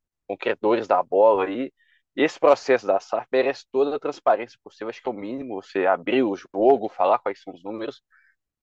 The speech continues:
Por outro lado, eu entendo também que faz parte da negociação, de estratégia de negociação, você deixar alguns dados sigilosos. É o impacto direto, né? O, o Diamond aí é um impacto direto, pode ser um impacto até positivo. O Atlético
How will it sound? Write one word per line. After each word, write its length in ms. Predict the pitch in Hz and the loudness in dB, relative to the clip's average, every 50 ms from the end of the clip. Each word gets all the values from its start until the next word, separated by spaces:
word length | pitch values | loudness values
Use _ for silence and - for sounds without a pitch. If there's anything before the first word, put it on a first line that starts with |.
| _ _ | _ _
Por 120 | - 208 208 | 4 4 6
outro 200 | 180 160 - 147 | 6 6 6 6
lado, 220 | 120 123 127 127 | 8 8 8 8
eu 60 | 131 | 6
entendo 260 | 120 98 - 120 123 - | 4 4 2 0 0 0
também 240 | - 107 98 113 | 0 -2 -2 -2
que 100 | 117 - | -6 -2
faz 240 | - - 120 113 - - _ | 2 2 2 2 0 -2 _
parte 300 | 107 107 110 - - 95 | 2 2 2 2 0 -2
da 80 | 107 | -2
negociação, 880 | 98 101 101 95 107 - - - 95 92 - - - - 113 135 131 110 | -2 0 -2 -6 -6 -6 -4 -4 -4 -4 -6 -10 -10 -6 -4 -4 -4 -4
de 80 | 90 98 | -6 -12
estratégia 680 | - - - 101 95 _ - 117 131 131 110 98 98 | -12 -8 -8 -8 -8 _ -6 -4 -2 -2 -4 -6 -10
de 140 | 95 95 92 | -14 -14 -12
negociação, 920 | 101 101 101 - - 110 104 95 - - _ _ _ - - 104 104 110 | -10 -8 -8 -4 0 0 0 0 -2 -6 _ _ _ -10 -6 -4 -4 -4
você 240 | 117 - - - | -4 -6 -6 -6
deixar 440 | 120 123 127 - - 117 110 110 123 _ _ _ _ _ _ _ _ _ | -4 -4 -4 -2 2 4 4 4 2 _ _ _ _ _ _ _ _ _
alguns 380 | - - 107 101 120 123 113 104 | -2 -2 0 0 -2 -4 -2 2
dados 340 | 101 104 104 107 - - | 2 4 4 4 2 -4
sigilosos. 720 | - - 117 120 143 139 117 95 - - - - - - _ _ _ _ _ _ _ _ _ _ - | -12 -14 -10 -4 -2 0 2 2 2 0 -4 -10 -20 -20 _ _ _ _ _ _ _ _ _ _ 4
É 120 | 160 202 | 6 8
o 80 | 220 202 | 8 6
impacto 460 | 165 - - 131 127 127 - - 131 | 6 4 6 6 6 6 4 0 -14
direto, 520 | 117 - 143 139 123 135 170 190 - _ | -10 -6 -2 0 2 4 2 2 0 _
né? 80 | 101 120 | -6 -4
O, 300 | 123 104 92 85 82 - _ _ _ _ _ _ _ _ _ _ | -4 -4 -6 -8 -12 -18 _ _ _ _ _ _ _ _ _ _
o 100 | 87 87 | _ _
Diamond 400 | - 95 110 117 104 101 101 98 | 0 2 2 2 0 -4 -10 -12
aí 160 | 104 107 95 _ _ _ _ _ _ _ _ _ _ _ _ _ _ _ _ _ _ _ _ _ - | -14 -16 -18 _ _ _ _ _ _ _ _ _ _ _ _ _ _ _ _ _ _ _ _ _ -4
é 40 | 143 | -4
um 60 | 135 | -4
impacto 380 | 135 - - 110 120 - - 123 | 0 2 2 2 2 2 -2 -10
direto, 440 | - - - 135 143 127 143 - - | -18 -14 -10 -6 -4 -2 -4 0 2
pode 160 | - 214 - | 2 2 2
ser 100 | - - | 0 -2
um 60 | 123 | -4
impacto 300 | 113 - - 117 - - | -2 0 0 0 2 0
até 180 | 123 - - 120 | -4 -4 -4 -6
positivo. 540 | - - 139 151 160 - - - 185 214 175 | -4 -4 -6 -6 -8 -10 -10 -8 -8 -4 -2
O 80 | 117 | -2
Atlético 600 | 98 - - 98 104 - - - _ - 98 - | -2 -2 -2 -4 -6 -6 -8 -12 _ -14 -14 -14